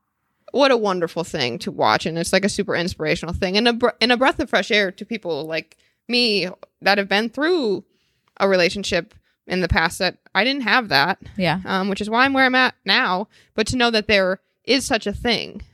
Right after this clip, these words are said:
Speaker 2: Mm-hmm.
Speaker 1: and that it is very possible, and that to have that kind of standard is
Speaker 2: Yeah.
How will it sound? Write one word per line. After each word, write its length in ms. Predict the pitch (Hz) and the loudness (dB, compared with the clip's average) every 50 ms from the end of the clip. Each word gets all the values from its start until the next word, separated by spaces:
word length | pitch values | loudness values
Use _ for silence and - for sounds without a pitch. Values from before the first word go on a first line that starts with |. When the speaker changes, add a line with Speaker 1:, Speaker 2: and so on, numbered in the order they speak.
| _ - 190 | _ -10 -6
Speaker 2:
Mm-hmm. 180 | 196 196 208 185 | -4 -2 -2 0
Speaker 1:
and 180 | 170 202 220 | 0 2 2
that 160 | 233 214 208 | 4 2 2
it 120 | 202 190 202 | 2 0 2
is 420 | 208 202 190 180 - - - - _ _ _ _ _ _ - | 2 2 0 -2 -4 -10 -12 -16 _ _ _ _ _ _ 0
very 240 | 226 226 226 202 175 | 2 4 4 4 2
possible, 640 | - - 165 170 - - 180 - 165 165 175 156 - _ _ _ _ _ _ | -2 -2 -4 -4 -2 -4 -6 -4 0 0 0 -2 -2 _ _ _ _ _ _
and 200 | - 170 170 175 | -12 -10 -6 -4
that 220 | 170 165 165 151 - | -4 -4 -4 -6 -6
to 100 | - 220 185 | -8 -8 -6
have 260 | 196 185 165 160 156 | -6 -6 -6 -6 -6
that 140 | 147 123 - | -4 -6 -6
kind 160 | - - 170 160 | -6 -8 -12 -10
of 60 | 170 | -10
standard 380 | - - 170 165 165 - - - | -10 -10 -10 -10 -10 -10 -10 -10
is 380 | 160 160 180 - - - - - _ | -10 -10 -10 -10 -12 -14 -16 -14 _
Speaker 2:
Yeah. 220 | - - - - | -2 0 0 0